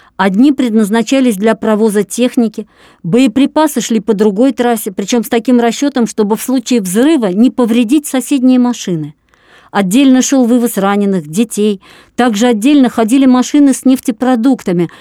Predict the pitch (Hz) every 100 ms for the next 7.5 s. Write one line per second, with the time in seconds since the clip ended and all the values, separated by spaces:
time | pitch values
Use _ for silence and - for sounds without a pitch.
0 | - _ 202 208 208 - 185 220 220 226
1 | 190 180 220 254 220 185 196 180 208 214
2 | - 208 180 208 214 185 170 165 202 233
3 | 233 208 - 190 190 - - 233 277 -
4 | 254 240 208 - - 214 196 - 214 185
5 | 165 - _ _ _ _ - - 240 240
6 | 262 240 233 - 208 208 202 - 196 185
7 | 185 175 160 156